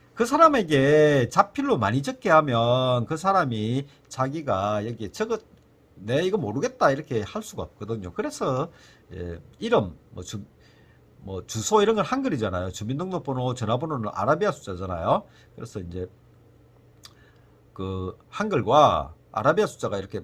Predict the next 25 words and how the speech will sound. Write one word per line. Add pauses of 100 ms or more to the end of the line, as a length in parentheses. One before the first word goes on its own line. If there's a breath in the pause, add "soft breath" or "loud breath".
많이
적혀
있으면
필적감적하면
다
나오거든요. (340 loud breath)
제가
이제
소송을
내보면 (220)
이렇게 (220 loud breath)
이름,
주민등록번호,
주소,
전화번호
이렇게
적은
사람은 (320 soft breath)
한
번도 (100)
자기가
안
적었다고, (140)
예, (480)
뭐